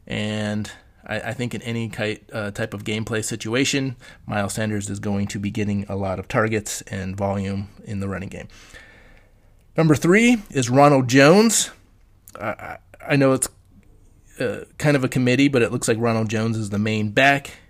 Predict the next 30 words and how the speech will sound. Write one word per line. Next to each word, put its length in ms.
They're 100
playing 520
the 140
worst 400
run 220
defense 400
in 80
Carolina 680
in 80
the 140
N 80
F 180
L, 320
and 580
I 140
think 380
Ronald 400
Jones 340
is 140
going 320
to 160
just 240
blow 520
it 80
up 360
and 140
have 180
a 40
huge 360
day. 320